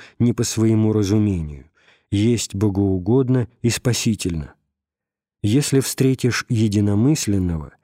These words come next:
приобщись к нему искренне, не оставляя других, и живи с ним душа в душу, Господа ради, во спасение.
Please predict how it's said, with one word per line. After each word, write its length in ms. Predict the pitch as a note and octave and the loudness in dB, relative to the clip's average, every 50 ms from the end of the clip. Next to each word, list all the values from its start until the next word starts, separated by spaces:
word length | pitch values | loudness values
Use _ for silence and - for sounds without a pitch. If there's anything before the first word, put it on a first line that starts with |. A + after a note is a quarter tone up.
| _ _ _ | _ _ _
приобщись 720 | _ A#2+ A2 A2 A2 A2 G2 - - - - D#3 D3 - | _ 0 2 2 2 0 -2 -4 -6 -4 -2 -4 -4 -2
к 40 | - | 0
нему 300 | C3 B2 A#2+ B2 B2+ B2 | 0 2 2 2 2 2
искренне, 720 | B2 A2+ G2 - - - - F#2 F2+ F2 E2 D2 C2 - _ _ _ - _ _ - | 2 0 0 -2 -6 -6 -4 -4 -2 -4 -4 -8 -10 -18 _ _ _ -20 _ _ 0
не 160 | G#2 A2+ A2+ | 2 2 2
оставляя 600 | A2 - - - A2+ G#2+ G#2 G#2 G#2 G2+ F#2+ F#2 | 0 -2 0 0 0 2 2 2 2 0 0 -2
других, 540 | F2+ F#2 G#2 G#2+ G2 F2+ E2+ C#2+ - - _ _ _ - _ _ _ | 0 0 -2 -2 -2 -4 -8 -10 -12 -20 _ _ _ -20 _ _ _
и 120 | - A2+ | 0 2
живи 360 | G#2+ F2+ G2 G#2 G#2 A#2 D3 D3 | 2 2 2 0 2 0 0 -2
с 140 | - - | 0 0
ним 180 | C#3+ C3+ B2+ A#2+ | 0 2 2 2
душа 360 | G#2+ A2+ G#2 - - A#2+ A2+ | 0 0 -2 0 0 0 0
в 80 | G#2 G2+ | 0 -2
душу, 360 | F#2+ G2 F#2 E2+ - - F#2 | -2 -2 -2 -4 -6 -8 -8
Господа 600 | E2+ F2+ G2+ F#2+ F2 - - - G2 F2+ F#2+ F#2 | -4 -2 -2 -2 -2 -4 -4 -4 -2 -2 -2 0
ради, 400 | F#2 A2 B2 C3 A#2 A#2 A2+ - - _ _ - | 0 0 0 0 0 -2 -2 -4 -6 _ _ 0
во 140 | F#2+ A2 | 0 0
спасение. 760 | G#2 - - A#2 G#2+ G2 - - G2 F2 E2 D#2+ D2+ - - | 0 2 0 0 0 0 0 -2 -2 -2 -2 -6 -8 -10 -16